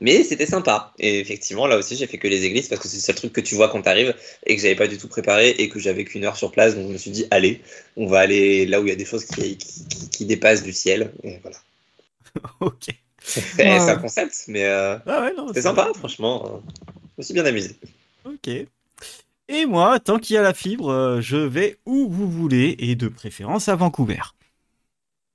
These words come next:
Speaker 3: Ok.
Speaker 2: Voilà.
Speaker 1: Est-ce qu'ils ont Canal à Vancouver aussi ?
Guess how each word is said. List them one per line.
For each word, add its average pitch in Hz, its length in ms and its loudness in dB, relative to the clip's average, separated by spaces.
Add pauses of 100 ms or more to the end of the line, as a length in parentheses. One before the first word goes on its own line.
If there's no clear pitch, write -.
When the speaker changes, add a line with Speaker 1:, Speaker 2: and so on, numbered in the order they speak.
(200)
Speaker 3:
Ok. 247 340 -10 (500)
Speaker 2:
Voilà. 101 340 -16 (540)
Speaker 1:
Est-ce 113 140 -2
qu'ils 175 160 -4
ont 175 40 -6
Canal 113 320 2
à 104 60 4
Vancouver 101 380 -2
aussi ? 95 320 -4